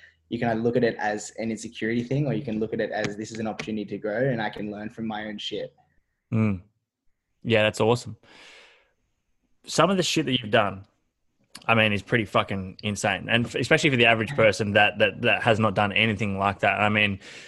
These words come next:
Speaker 2: for you, it probably becomes a point where it's just like, it's just, uh, it's just another day,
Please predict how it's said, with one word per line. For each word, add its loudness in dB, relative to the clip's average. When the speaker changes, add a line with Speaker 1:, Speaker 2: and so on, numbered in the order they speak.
Speaker 2:
for -2
you, 8
it 4
probably 4
becomes 0
a 0
point 0
where 2
it's 0
just -4
like, 0
it's -10
just, -2
uh, -4
it's -6
just -4
another 0
day, 2